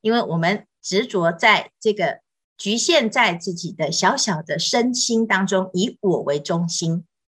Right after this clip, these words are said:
好，那佛陀呢，就针对这件事情，他就又做了一个譬喻。他说，就好像呢，我们其实是大海，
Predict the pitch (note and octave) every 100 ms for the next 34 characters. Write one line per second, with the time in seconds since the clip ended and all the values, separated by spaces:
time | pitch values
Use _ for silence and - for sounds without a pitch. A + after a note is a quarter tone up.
0 | _ - D#3 B2 C#4+ C#4+ A#3 - C4 A#3
1 | A3+ A#3+ B3+ _ _ _ _ _ - A#3+
2 | G3 - - D#4+ F4+ F#4 B3 A3+ A3 A3
3 | A3 C4+ A3+ - - - E3+ _ - F#3+
4 | F#3 F#3 F3 G3+ - C4+ G#3+ D#3+ - E3
5 | D3 - D4 A3 C4+ C4 - _ _ _
6 | _ _ - G#3+ A3 G#3 F#4 E4+ - D3
7 | A#2+ - C#4+ A#3+ G#3 F#3+ G#3 - _ _
8 | _ _ _ _ - F3 A#3+ B3+ _ _
9 | - - F#3 F#3+ F#3 A3+ G3+ - C4+ F#3
10 | E3 - -